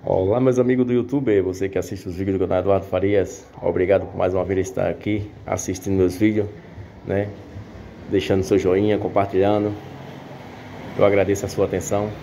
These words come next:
Você que não é inscrito no canal, já te convido a se inscrever no canal, deixar, né, o seu joinha aí. Vim aqui, pessoal, um vídeo rapidozinho aqui, ó,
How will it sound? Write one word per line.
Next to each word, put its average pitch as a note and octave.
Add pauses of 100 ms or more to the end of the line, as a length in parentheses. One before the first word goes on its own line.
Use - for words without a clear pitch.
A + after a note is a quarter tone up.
Você -
que A2+
não A2+
é A2+
inscrito A2
no A2
canal, G#2+
já A2
te A2+
convido G#2
a -
se G#2+
inscrever G#2+
no G2+
canal, A2 (580)
deixar, G2+ (380)
né, G#2
o G2+
seu G2+
joinha G2
aí. G2+ (460)
Vim C3
aqui, B2+
pessoal, C#3
um A#2
vídeo B2
rapidozinho A#2
aqui, D#3+
ó, B2+